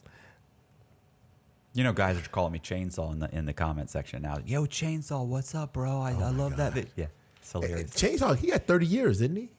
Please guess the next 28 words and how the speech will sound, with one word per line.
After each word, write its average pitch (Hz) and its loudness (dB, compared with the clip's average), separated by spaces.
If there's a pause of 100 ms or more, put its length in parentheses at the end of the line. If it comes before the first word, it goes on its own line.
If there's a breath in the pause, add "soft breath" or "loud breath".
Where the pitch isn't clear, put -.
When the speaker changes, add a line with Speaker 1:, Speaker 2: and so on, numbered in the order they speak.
(100)
Speaker 2:
No, 143 6
he 180 6
had 170 8
Speaker 1:
No, 147 8
I'm 117 4
saying 131 0
that 95 2
I 123 0
was 139 0
calling, 82 -2
I 87 0
said - -4
I 87 4
wanted 107 2
to 85 0
be 80 -4
called 76 -4
Chainsaw. - -8
Speaker 2:
Oh, 120 8
that's 127 6
right. 85 -2
So 107 0
now 113 4
you're 117 6
Chainsaw. 95 2 (1900 soft breath)
All 139 12
right. 107 8
Um, 123 8